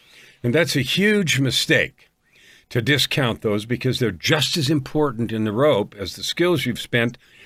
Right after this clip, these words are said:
years and perhaps even a decade or more learning. So <clears throat> some people take those, learn what those natural skills are, and they're related to the skills they develop,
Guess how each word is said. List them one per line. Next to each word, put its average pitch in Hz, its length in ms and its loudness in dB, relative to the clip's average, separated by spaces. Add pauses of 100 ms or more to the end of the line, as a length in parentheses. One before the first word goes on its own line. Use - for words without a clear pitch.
(220)
years 131 420 2
and 110 100 0
perhaps 113 440 -2
even 113 180 0
a 101 60 -2
decade 131 480 2
or 110 60 2
more 104 260 2
learning. 120 400 2 (760)
So 175 460 2
<clears throat> - 1200 -6
some 240 380 4
people 143 580 0 (420)
take 165 360 2
those, 139 300 2
learn 160 400 4
what 131 120 2
those 123 200 0
natural 117 340 0
skills 113 340 -2
are, 123 180 4
and 117 100 2
they're 113 140 4
related 131 540 4
to 123 100 -2
the 101 100 -4
skills 113 360 0
they 104 140 0
develop, 85 520 0